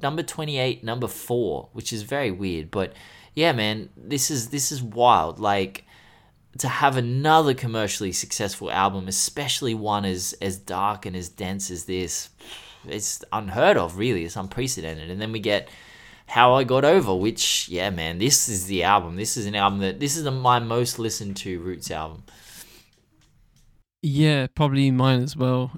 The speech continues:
Speaker 2: Um, there was this, at a, this is kind of, like, the first time I was getting into the Roots. Maybe not this particular year of it, at the year of it dropping, twenty ten, but, um, years after, I don't know,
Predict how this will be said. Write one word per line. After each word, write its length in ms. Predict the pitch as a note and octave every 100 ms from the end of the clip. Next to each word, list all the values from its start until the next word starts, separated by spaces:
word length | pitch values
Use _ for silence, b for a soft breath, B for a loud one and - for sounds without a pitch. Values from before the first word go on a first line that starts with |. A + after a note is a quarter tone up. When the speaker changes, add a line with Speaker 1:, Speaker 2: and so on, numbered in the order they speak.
| -
Speaker 2:
Um, 520 | C#3+ C3 B2 A#2+ A#2 -
there 140 | C3+
was 160 | C3 A#2+
this, 280 | C3 - - _
at 160 | C3 C3
a, 80 | C3 - _ -
this 120 | C3+
is 100 | C3
kind 240 | - D3
of, 60 | C#3
like, 100 | B2+
the 60 |
first 340 | A2 C#3 B2+ -
time 260 | B2+ B2
I 140 | B2 A#2+
was 220 | C#3+ E3
getting 340 | - A#2+ -
into 600 | C3+ C3+ - A#2+ A#2 A#2 A2+ -
the 140 | A#2+
Roots. 640 | A#2+ A#2+ A2+ - - - -
Maybe 300 | C3+ C3+ C3+
not 220 | C3 -
this 120 | C3
particular 400 | - - D#3+ - A#2+
year 220 | A#2+ A#2
of 120 | C3+ -
it, 160 | A#2 -
at 140 | C#3
the 100 | -
year 100 | B2
of 100 | B2
it 120 | A#2+ -
dropping, 500 | C3 - C3 A#2+ A#2+
twenty 300 | - B2 A#2+
ten, 400 | - D#3+ C#3+ C3
but, 320 | C3+ B2+ A2+ b b b b -
um, 480 | B2+ B2 A#2+ B2 -
years 320 | C3 C3 B2+
after, 400 | B2+ A#2+ A#2 -
I 220 | G#2+ G#2+ B2+
don't 140 | B2
know, 140 | A2